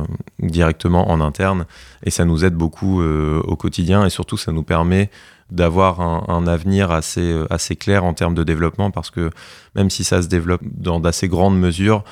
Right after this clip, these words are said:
on aura toujours, euh, la main sur ce, sur, sur cette traçabilité. Et pour l'utilisateur, l'avantage, c'est que il n'y a pas besoin de sortir, euh, des pièces de monnaie. Le prix de notre consigne sur les, sur les plats, lorsqu'on veut se faire servir dans un restaurant,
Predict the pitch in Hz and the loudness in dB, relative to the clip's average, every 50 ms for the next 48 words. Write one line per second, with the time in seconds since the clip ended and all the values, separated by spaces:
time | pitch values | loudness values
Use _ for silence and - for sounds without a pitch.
0 | - - _ - - 90 90 85 85 87 82 - - 95 87 95 104 101 95 92 | -20 -20 _ -6 -2 0 0 2 2 0 0 -2 -4 -4 -2 0 0 0 0 2
1 | 85 82 80 80 80 82 82 80 82 87 90 95 98 - - 98 - - - 95 | 0 2 2 2 0 2 0 0 0 0 0 0 -2 -2 -4 -6 -6 -6 -4 -2
2 | 85 80 78 76 - - 87 87 - - - - - - - - - - - 98 | -2 -2 -2 -4 -6 -8 -8 -8 -8 -10 -10 -12 -14 -14 -12 -12 -10 -6 -4 -4
3 | 92 - - - - - - 87 85 82 78 80 - 113 120 120 - - - - | -4 -4 -4 -6 -4 -2 -2 -2 -2 -2 -4 -2 -2 -2 -2 -2 -6 -14 -20 -20
4 | - - - _ - 117 117 113 101 - 120 104 104 107 104 101 - - 95 92 | -20 -20 -20 _ -2 0 2 2 2 0 0 0 2 2 2 0 -2 -2 -2 0
5 | 87 87 87 85 - - 110 113 117 113 101 95 82 82 - 90 85 87 85 82 | 0 0 0 0 0 0 2 2 2 2 0 -2 -2 -2 -2 0 0 0 0 0
6 | 87 - - - 101 107 110 101 95 90 87 85 - - - 90 85 80 - - | -2 -2 0 0 0 2 2 2 0 0 0 -2 -4 -4 -4 -4 -4 -4 -6 -4
7 | - 87 85 85 85 85 85 - - - - - - - - 92 87 90 85 - | -2 0 2 2 2 0 -2 -4 -10 -20 -20 -20 -16 -6 -2 0 2 2 2 2
8 | 107 95 87 95 98 98 - - 85 - - - 98 95 90 85 82 78 78 78 | 2 2 2 0 0 0 -2 -4 -6 -4 0 0 2 2 2 2 2 2 2 0
9 | 78 78 78 78 78 82 82 82 85 85 78 - - 98 87 82 85 82 87 95 | 0 0 0 -2 -2 -2 -2 -2 -2 -4 -4 -2 0 0 0 2 0 2 2 2
10 | 107 110 101 87 78 - 113 104 98 92 85 - - 90 85 - - 104 95 92 | 4 4 2 2 2 2 2 2 4 2 2 2 0 0 0 2 4 4 4 4
11 | 85 80 - - - 85 78 78 78 80 78 76 76 80 78 - - - 78 78 | 4 2 0 0 -2 0 0 2 2 2 2 2 0 0 -2 -4 -4 -4 -2 0
12 | 78 78 - - 90 90 90 87 82 78 82 - - - 87 78 76 - - - | 0 0 0 -2 0 0 2 2 0 -2 -4 -8 -8 -6 -4 -4 -4 -4 -4 -6
13 | - - - 87 82 82 92 90 87 87 80 76 80 78 80 - - 90 82 78 | -6 -2 -2 -2 0 0 0 0 0 0 0 0 0 -2 -2 -4 -2 0 0 2
14 | 95 113 | 2 0